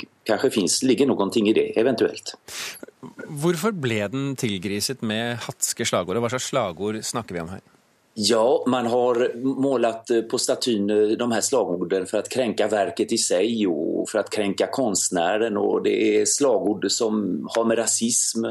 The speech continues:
Speaker 1: antisemitism och religion att göra. Och, eh, vid flera olika tillfällen så har de grisats ner, som du säger här, ja.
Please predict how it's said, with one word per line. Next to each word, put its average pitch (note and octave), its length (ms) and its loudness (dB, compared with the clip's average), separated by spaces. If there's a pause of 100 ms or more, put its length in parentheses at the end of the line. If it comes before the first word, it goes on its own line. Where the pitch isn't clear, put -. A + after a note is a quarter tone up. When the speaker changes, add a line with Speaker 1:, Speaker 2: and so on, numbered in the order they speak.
(120)
Speaker 1:
antisemitism A2+ 1120 0 (600)
och B2 380 4
religion A2+ 580 2
att B2 180 -2
göra. F2 420 0
Och, - 480 -4
eh, F2 720 2
vid C3+ 120 0
flera A#2+ 300 2
olika G#2 320 0
tillfällen G#2+ 580 -2
så A#2 160 -2
har F#2+ 120 0
de F#2 140 -2
grisats G#2 580 0
ner, E2+ 180 0
som - 180 -4
du - 80 -2
säger - 300 -4
här, - 240 -10
ja. - 100 -14